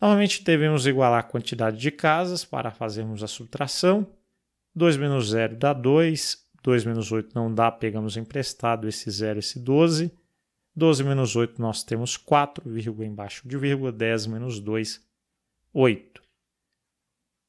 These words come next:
Então, agora nós temos a resposta, oito vírgula quarenta e dois pontos,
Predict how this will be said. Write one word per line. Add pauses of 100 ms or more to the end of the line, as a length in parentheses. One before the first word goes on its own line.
(160)
Então,
agora
nós
temos
a
resposta,
oito
vírgula
quarenta
e
dois
pontos,